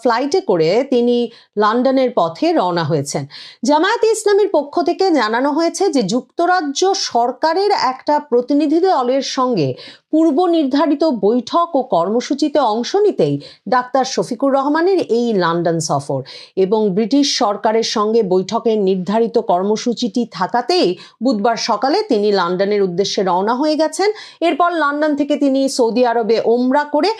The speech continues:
একুশে ডিসেম্বর দেশে ফিরে আসবেন। এখন এই যে পূর্ব নির্ধারিত, আহ, বৈঠক ব্রিটিশ সরকারের সঙ্গে, প্রশ্ন তো উঠতেই পারে বা কৌতূহলের তো কারণ আছে যে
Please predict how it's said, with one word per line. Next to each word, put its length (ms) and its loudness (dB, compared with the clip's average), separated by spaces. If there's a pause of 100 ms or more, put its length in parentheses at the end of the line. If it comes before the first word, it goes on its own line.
(280)
একুশে 440 2
ডিসেম্বর 580 0
দেশে 280 0
ফিরে 260 -2
আসবেন। 380 -6 (420)
এখন 540 0 (120)
এই 220 4
যে 160 2 (180)
পূর্ব 500 2
নির্ধারিত, 760 0 (600)
আহ, 280 2
বৈঠক 580 0 (260)
ব্রিটিশ 580 0
সরকারের 520 0
সঙ্গে, 580 -4 (340)
প্রশ্ন 640 0
তো 300 2
উঠতেই 460 0
পারে 300 0
বা 140 0
কৌতূহলের 720 0
তো 120 2
কারণ 460 0
আছে 520 -2
যে 380 0